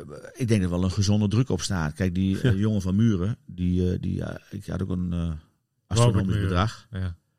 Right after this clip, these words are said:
Speaker 1: Maar hij heeft het wel waargemaakt.
Speaker 3: Ja, zeker.
Speaker 1: Met Volendam gepromoveerd,
Speaker 2: Ja, ja,
Speaker 1: dus daar
Speaker 2: ja,
Speaker 1: hoor je
Speaker 2: ja.
Speaker 1: niemand over.
Speaker 2: Nee.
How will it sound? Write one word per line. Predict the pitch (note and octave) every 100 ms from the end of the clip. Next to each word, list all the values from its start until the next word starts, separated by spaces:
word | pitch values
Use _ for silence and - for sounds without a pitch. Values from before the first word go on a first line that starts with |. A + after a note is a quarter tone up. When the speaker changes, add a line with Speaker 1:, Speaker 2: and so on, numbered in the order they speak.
| _
Speaker 1:
Maar | G2 F#2 F#2+ _ _ _
hij | G#2
heeft | G#2+
het | G2+
wel | B2+
waargemaakt. | B2+ D3 G#2 E2 B1+ - - _
Speaker 3:
Ja, | C#3 D3 B2
zeker. | A2
Speaker 1:
Met | A2
Volendam | F#2 F2 E2+ D#2
gepromoveerd, | F2+ - G#2 G#2 A2+
Speaker 2:
Ja, | A2+
ja, |
Speaker 1:
dus | G2
daar | G2+
Speaker 2:
ja, | A2+
Speaker 1:
hoor | B2
je | C#3
Speaker 2:
ja. |
Speaker 1:
niemand | A#2 D#2
over. | C#2+ -
Speaker 2:
Nee. | G#2+